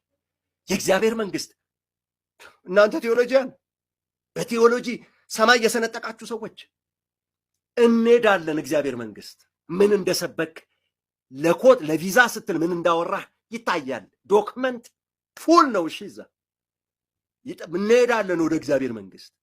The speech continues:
ማን ለእውነት አደረ? ማን ለሰው ክብር?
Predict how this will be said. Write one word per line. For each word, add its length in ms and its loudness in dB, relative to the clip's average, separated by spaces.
ማን 260 0
ለእውነት 400 -2
አደረ? 320 -6
ማን 300 0
ለሰው 340 -2
ክብር? 300 -6